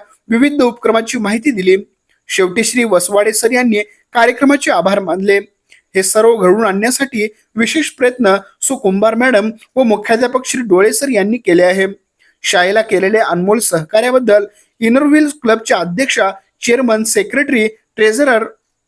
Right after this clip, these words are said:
इतर सर्व मान्यवर व सर्व सदस्य या सर्वांच्या शाळेच्या वतीने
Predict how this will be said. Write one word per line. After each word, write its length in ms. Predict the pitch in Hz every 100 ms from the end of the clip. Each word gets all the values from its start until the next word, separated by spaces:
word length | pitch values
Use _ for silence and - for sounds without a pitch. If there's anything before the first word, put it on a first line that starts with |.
| -
इतर 300 | 202 269 269
सर्व 280 | 269 277
मान्यवर 580 | 254 180 208 294 240 214 208 _ -
व 60 |
सर्व 320 | 208 247 269 285
सदस्य 520 | - 220 240 - 190 196
या 100 | 208
सर्वांच्या 520 | - 196 214 240 262 - _ -
शाळेच्या 460 | - 190 214 220
वतीने 400 | 214 196 285 220